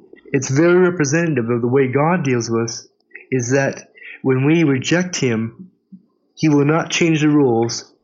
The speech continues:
and say, "Well, it, it's okay, you know." But God holds to his truth, absolutely. But he will s-,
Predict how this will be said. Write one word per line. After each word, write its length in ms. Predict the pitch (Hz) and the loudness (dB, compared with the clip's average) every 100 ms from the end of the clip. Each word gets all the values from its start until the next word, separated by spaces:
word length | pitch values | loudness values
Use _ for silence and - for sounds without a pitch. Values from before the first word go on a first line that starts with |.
| _ _ | _ _
and 80 | 127 | -6
say, 140 | - 123 | 0 2
"Well, 640 | 131 147 151 151 147 - _ _ _ | 2 2 2 0 -2 -10 _ _ _
it, 360 | - 151 196 185 | -4 0 2 4
it's 180 | 185 185 | 2 4
okay, 360 | 165 123 - 104 | 2 0 -4 -6
you 180 | 101 104 | -4 -4
know." 180 | 104 104 - _ _ _ _ _ _ _ _ _ - | -4 -6 -18 _ _ _ _ _ _ _ _ _ -2
But 180 | 139 | -2
God 480 | 131 151 160 165 143 - - _ - _ _ _ _ _ _ _ _ - | 0 2 2 0 -4 -14 -20 _ -20 _ _ _ _ _ _ _ _ -16
holds 540 | - - 170 190 180 - | -6 0 2 2 -2 -4
to 80 | 185 | 0
his 200 | 185 180 | 0 -2
truth, 380 | - 135 110 - | 0 0 0 -2
absolutely. 880 | 127 127 - 135 131 127 107 98 - _ _ _ _ _ _ 139 | -4 -4 -2 -2 0 -2 -4 -8 -18 _ _ _ _ _ _ -4
But 140 | 131 | -2
he 200 | - 156 | 2 2
will 460 | 139 123 110 - _ | 4 2 0 -8 _
s-, 280 | - - | -10 -8